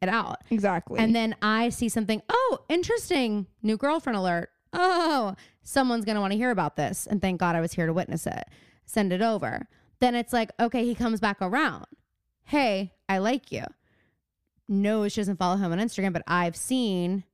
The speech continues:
Speaker 1: the stories. I've seen what's happening. She's like,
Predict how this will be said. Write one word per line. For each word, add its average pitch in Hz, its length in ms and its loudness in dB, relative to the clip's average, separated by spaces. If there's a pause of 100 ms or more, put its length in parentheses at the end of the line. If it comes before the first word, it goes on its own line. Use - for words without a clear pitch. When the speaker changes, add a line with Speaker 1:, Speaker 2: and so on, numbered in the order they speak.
(220)
Speaker 1:
the 180 180 -2
stories. - 680 -4 (300)
I've 180 180 -2
seen 190 800 -2 (160)
what's 180 300 -2
happening. - 520 -4 (680)
She's 226 280 -2
like, 175 360 -2